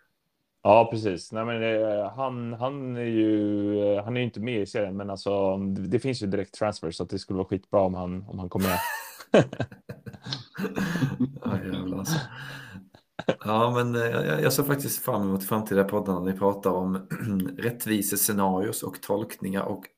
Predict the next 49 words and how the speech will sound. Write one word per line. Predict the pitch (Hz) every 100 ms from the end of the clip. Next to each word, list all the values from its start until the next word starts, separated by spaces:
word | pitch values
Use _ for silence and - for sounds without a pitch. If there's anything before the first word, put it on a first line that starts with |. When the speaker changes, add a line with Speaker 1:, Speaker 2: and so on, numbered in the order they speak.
| _ 117
Speaker 2:
också | 110 98
bråk | 95 127 - - -
som | 104
startade | - 104 - 101
av | 107 98
det. | - -
Det | -
vill | 123
jag | 107
höra | 98
om. | 98 98 - - - - - - - - 143
Speaker 1:
<laughs> | - - - - - - - -
Tror | 131
du |
vi | 123
kommer | 131 127
göra | 127
en | 120
podd | 170 160 113
om | 113 110 107 110 104
Copa | 113 113
Strategerna | - 113 127 117 101 98 107
eller | 107
Copa | 110 98 107
International? | 98 104 101 120 101 98 _ _ _ _ - - _ - -
Speaker 2:
Ja, | 98
men, | 113 123 131 131 131
eh, |
då | 143 143
börjar | 147
det | 135
gå | 135
över | 117
gränsen | 113 107 107 95
för | 107
min | 104
del. | 98 98 95 -
Då, | 110 110
då | 117 113
får | 120
ni, | 117 110
eh, | 107 104 104 - -
Speaker 1:
<laughs> | - -
Speaker 2:
då |
f-, | - -
då | 120
får | 120
ni, | 120 117 113
eh, | 113 110 110